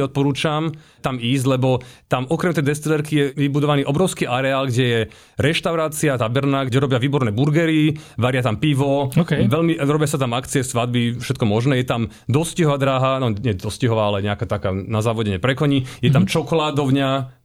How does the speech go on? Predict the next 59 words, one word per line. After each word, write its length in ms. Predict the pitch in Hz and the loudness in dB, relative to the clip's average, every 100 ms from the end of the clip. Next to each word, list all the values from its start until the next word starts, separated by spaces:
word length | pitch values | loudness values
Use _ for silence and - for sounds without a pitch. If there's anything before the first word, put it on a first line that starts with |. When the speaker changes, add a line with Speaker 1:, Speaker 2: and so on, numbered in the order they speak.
| - | -4
Speaker 1:
taká, 340 | 127 127 117 | -2 0 0
kde 240 | 120 117 | 2 2
si 140 | 127 131 | 2 2
vyrábajú 320 | 131 127 127 | 2 2 2
vlastnú 240 | 123 123 | 2 0
čokoládu. 340 | - 131 139 127 | 0 0 0 0
Je 60 | |
to 80 | 131 | -2
celý 260 | - 185 180 | 0 0 0
areál, 240 | 151 160 | 2 2
naozaj 320 | 147 165 160 | 2 2 2
Speaker 2:
OK. 60 | 156 | 2
Speaker 1:
tam 100 | 143 | 2
vieš 200 | 147 147 | 0 0
stráviť 280 | - 147 151 | -2 -2 -2
veľa 220 | 117 175 | 0 0
času, 220 | 175 151 156 | 0 0 0
je 60 | |
to 80 | 139 | 0
krásne 460 | 120 110 127 180 190 | 0 0 -2 -2 0
a 100 | 139 | 0
zároveň 420 | 147 160 156 151 | 0 0 0 0
teda 380 | 151 143 135 127 - _ - | 0 0 0 -4 -12 _ -2
je 100 | 117 | 0
tam 140 | 135 | 2
tá 120 | 151 147 | 0 0
destilerka, 640 | 117 - 143 143 165 160 - - | -2 0 0 0 0 -2 -8 -12
kde 200 | - 123 | -4 0
vieš 240 | 135 139 139 | 2 0 0
ísť 120 | 123 | 0
na 80 | 131 | -2
tú 120 | 123 | -2
túr, 320 | - 127 147 190 - - | 2 2 4 0 -6 -6
kde 140 | 123 | -4
ti 80 | 127 | -2
to 80 | 131 | -2
poukazujú 580 | 147 151 165 147 151 | 0 0 0 0 0
celé. 480 | 147 165 147 143 139 - _ - | 0 0 2 0 -2 -10 _ -2
Je 140 | 143 | 0
to 100 | 127 | 0
krásne 480 | - 131 151 185 190 | -2 0 2 0 -2
vybudované, 500 | 156 151 156 156 147 | 0 0 2 2 0
je 120 | 139 | 0
to 60 | 135 | 0
naozaj, 300 | 139 156 143 | 0 0 0
že 160 | 123 131 | 0 0
dá 160 | 135 | 0
sa 100 | 151 | -2
tam 320 | 185 156 139 | -2 -2 -4
stráviť 320 | 131 - 151 151 | -6 -4 -4 -2
čas, 240 | 135 135 123 | 0 0 0
ľudia 200 | 139 147 | 0 0
sú 120 | 147 | 0
tam 120 | 147 | 0
veľmi 200 | 120 143 | 0 2
milí, 220 | 143 139 135 | 2 2 2
je 80 | |
to 80 | 131 | 0
veľmi, 220 | 113 135 | 0 0